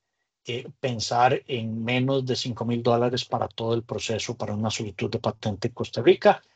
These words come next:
aunque es importante recordar que el costo, o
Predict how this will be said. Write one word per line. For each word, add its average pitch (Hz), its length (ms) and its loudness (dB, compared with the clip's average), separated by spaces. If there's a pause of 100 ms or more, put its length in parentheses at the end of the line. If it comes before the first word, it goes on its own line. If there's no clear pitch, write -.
(160)
aunque 139 560 4 (400)
es 123 460 0
importante 143 760 2
recordar 156 720 2
que 131 160 0
el 117 220 -2
costo, - 580 2
o 165 120 -2